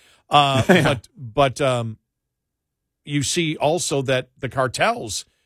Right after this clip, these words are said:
Speaker 1: in the amount is growing gangbusters.
Speaker 2: Yeah. And,
Speaker 1: And so
Speaker 2: and,
Speaker 1: it
Speaker 2: and I, and, and what about this? So the, the sports gambling thing,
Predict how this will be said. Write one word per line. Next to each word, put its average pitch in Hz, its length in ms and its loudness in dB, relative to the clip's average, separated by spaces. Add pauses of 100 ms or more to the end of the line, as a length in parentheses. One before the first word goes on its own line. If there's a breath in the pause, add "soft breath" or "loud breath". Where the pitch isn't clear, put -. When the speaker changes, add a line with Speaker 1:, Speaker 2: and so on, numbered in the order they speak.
(180)
Speaker 1:
in 131 120 -2
the 127 80 -2
amount 117 340 -2 (100)
is 120 360 -4 (160)
growing 117 380 -2
gangbusters. 101 840 -8
Speaker 2:
Yeah. 107 160 2 (600)
And, 160 100 10
Speaker 1:
And 123 120 -2
so 185 140 2
Speaker 2:
and, 208 180 0
Speaker 1:
it - 120 -20
Speaker 2:
and 170 200 2
I, 170 200 0
and, 165 220 -2
and 147 200 -4
what 190 120 -2
about 170 240 -2
this? 123 180 -4
So 123 180 -2
the, 117 160 -2
the 113 220 -4
sports 139 400 -2
gambling 113 400 -4
thing, 98 440 -4